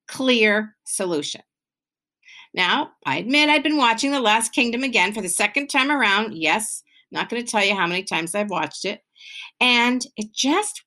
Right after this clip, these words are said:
resonated with me on such a deep le-, level, that lifetime in England during the Middle Ages. Then, much to my surprise,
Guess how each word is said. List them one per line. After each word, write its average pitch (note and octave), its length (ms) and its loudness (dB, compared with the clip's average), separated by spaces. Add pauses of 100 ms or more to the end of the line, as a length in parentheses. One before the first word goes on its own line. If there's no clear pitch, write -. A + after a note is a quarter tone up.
(140)
resonated F#3+ 720 0
with D#3+ 200 -6
me D#3+ 160 -4
on D#3+ 160 -4
such A4+ 460 2
a D4+ 60 0
deep A#3+ 380 -4
le-, F3 300 0
level, F#3+ 460 2
that F3+ 260 -2
lifetime A#3+ 540 0
in F#3+ 100 -2
England G#3+ 520 -2 (320)
during A#3 220 2
the A3+ 60 2
Middle G#3+ 240 2
Ages. G3 680 -2 (640)
Then, C4 180 4
much E4 260 2
to A#4 140 -2
my B4 200 4
surprise, A#3+ 760 4